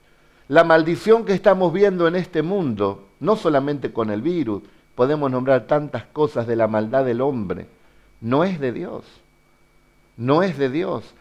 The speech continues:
El mismo hombre, al errarle al blanco, al errarle al propósito de Dios, a peca-, al pecar contra Dios, al desobedecer a Dios,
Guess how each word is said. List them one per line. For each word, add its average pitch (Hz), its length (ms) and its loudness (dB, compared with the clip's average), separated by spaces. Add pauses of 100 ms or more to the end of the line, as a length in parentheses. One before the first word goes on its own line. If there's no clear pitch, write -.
(140)
El 139 180 6
mismo 190 520 4
hombre, 113 600 2
al 123 220 4
errarle 170 420 6
al 170 120 6
blanco, 165 440 4
al 117 140 4
errarle 147 340 4
al 165 80 2
propósito 165 560 -4
de 165 60 -2
Dios, 175 300 2
a 123 160 2
peca-, - 260 -4
al 117 220 0
pecar 160 400 0
contra 175 400 0
Dios, 165 300 2
al 110 120 2
desobedecer 107 800 -2
a 175 80 6
Dios, 170 260 4